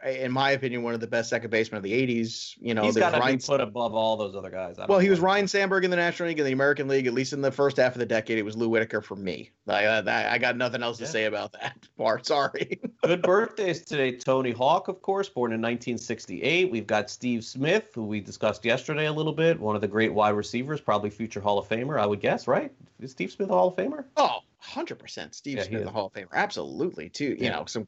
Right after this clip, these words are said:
Speaker 1: great runs there. And, and, and, you know, tied into N F L Network, too. That usually doesn't hurt your chances very much.
Speaker 2: And then Lance Lynn, born in nineteen eighty-seven. Lance Lynn, a phenomenal year last year with the Texas
Speaker 1: Correct.
Speaker 2: Rangers. We'll see if he's able to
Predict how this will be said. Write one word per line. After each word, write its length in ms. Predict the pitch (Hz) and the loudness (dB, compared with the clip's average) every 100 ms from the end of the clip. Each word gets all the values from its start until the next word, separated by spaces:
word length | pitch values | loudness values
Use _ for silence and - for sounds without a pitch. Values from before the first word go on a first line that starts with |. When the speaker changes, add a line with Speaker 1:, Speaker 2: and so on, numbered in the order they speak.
| _ - | _ 0
Speaker 1:
great 200 | 190 - | 0 2
runs 280 | 117 104 | -2 -2
there. 160 | 90 82 | -2 -2
And, 120 | 95 | -2
and, 320 | 95 139 135 131 - - | 0 0 0 -6 -18 0
and, 420 | 175 190 190 170 | 2 4 2 2
you 100 | 220 | 0
know, 140 | 180 165 | 0 2
tied 240 | 170 165 | 2 2
into 120 | 160 | 2
N 80 | 165 | 0
F 80 | 165 | 0
L 80 | 165 | 0
Network, 360 | 185 - 123 | -2 -4 -2
too. 160 | 175 113 | 0 2
That 180 | 107 123 | 0 0
usually 240 | 120 117 | -2 0
doesn't 220 | 113 113 | 0 -2
hurt 200 | 95 127 | -4 -2
your 100 | - | -2
chances 420 | - 107 - - | -2 -4 -4 -10
very 160 | - - | -10 -12
much. 220 | - - - _ _ | -14 -18 -20 _ _
Speaker 2:
And 220 | 113 120 | -4 2
then 140 | 120 113 | 2 2
Lance 480 | 120 127 123 - | 2 4 2 0
Lynn, 340 | 139 131 117 107 | 2 2 2 0
born 280 | 104 110 110 | 0 0 2
in 80 | 107 | 0
nineteen 340 | 113 113 113 | -2 0 -2
eighty-seven. 440 | 110 104 123 110 | -2 2 2 2
Lance 260 | 104 104 98 | 0 -4 -4
Lynn, 120 | 104 | -4
a 100 | 90 | -4
phenomenal 760 | 82 90 98 131 143 107 98 95 | -6 -4 2 2 2 0 -4 -6
year 200 | 98 98 | -6 -4
last 320 | 98 98 - | -2 -4 -2
year 220 | 104 101 | 0 0
with 120 | 101 | -2
the 40 | - | -4
Texas 360 | 107 104 104 - | -4 -4 -6 -2
Speaker 1:
Correct. 120 | 107 | -2
Speaker 2:
Rangers. 360 | 110 120 120 | -2 -4 -6
We'll 80 | 107 | -8
see 180 | - 98 | -12 -10
if 100 | 95 | -8
he's 160 | 104 101 | -4 -2
able 200 | 101 98 | 0 -2
to 240 | 95 95 | -4 -8